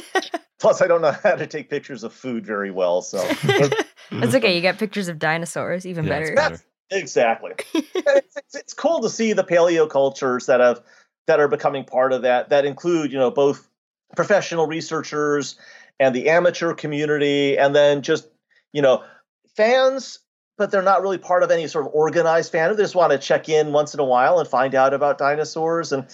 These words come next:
Speaker 2: and other prehistoric creatures. And it's fun to be able to interact with people that way and, and transfer knowledge in ways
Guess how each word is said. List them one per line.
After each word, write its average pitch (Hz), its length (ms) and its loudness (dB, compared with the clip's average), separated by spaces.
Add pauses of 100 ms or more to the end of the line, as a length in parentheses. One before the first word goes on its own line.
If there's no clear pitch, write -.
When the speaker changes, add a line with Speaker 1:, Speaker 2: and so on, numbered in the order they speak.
(260)
Speaker 2:
and 127 80 4
other 139 180 6
prehistoric 156 640 -2
creatures. 165 640 -4
And 139 120 2 (320)
it's 240 200 2
fun 285 260 2
to 208 120 -4
be 170 180 0
able 156 160 2
to 156 120 -8
interact 131 440 0
with 120 120 -10
people 123 280 -6
that 110 260 2
way 107 160 0
and, 110 140 0
and 147 120 2
transfer 135 520 -2
knowledge 117 580 0 (140)
in 120 160 -4
ways 117 500 0